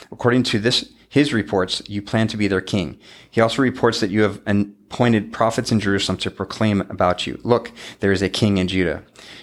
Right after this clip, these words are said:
You can be very sure that this report will get back to the king, so I suggest that you come and talk it over with me." I replied, There is no truth in any part of your story. You are making up the whole thing.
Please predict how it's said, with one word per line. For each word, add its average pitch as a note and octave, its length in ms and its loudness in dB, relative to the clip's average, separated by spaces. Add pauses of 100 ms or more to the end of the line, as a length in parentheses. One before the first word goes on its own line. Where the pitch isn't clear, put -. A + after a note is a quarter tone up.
You G#2+ 120 -2
can A#2 120 2
be G#2+ 80 2
very A2+ 240 4
sure B2 240 4
that G#2 180 0
this - 160 0
report A2+ 320 0
will G2+ 100 0
get G#2 220 -2
back G#2+ 220 4
to G#2+ 100 -2
the G2 100 -2
king, F2+ 320 -2
so - 160 -2
I F#2+ 40 2
suggest G#2 420 0
that F#2+ 160 -8
you F#2+ 40 -6
come G2+ 280 -4
and E2+ 100 -8
talk F2 220 -2
it F2 80 -2
over E2+ 180 -4
with - 180 -12
me." C#2+ 220 -14 (800)
I G#2 60 2
replied, G#2+ 420 2
There G2 140 4
is F#2+ 100 0
no A2+ 140 4
truth B2 360 0
in F#2 200 -2
any A2 180 2
part A2 240 0
of G2 100 -2
your G2 80 -2
story. F2+ 540 -6
You G2+ 120 -2
are G2 60 4
making G2+ 380 2
up F#2+ 140 -2
the F#2 100 -2
whole F#2+ 180 -6
thing. F2+ 340 -6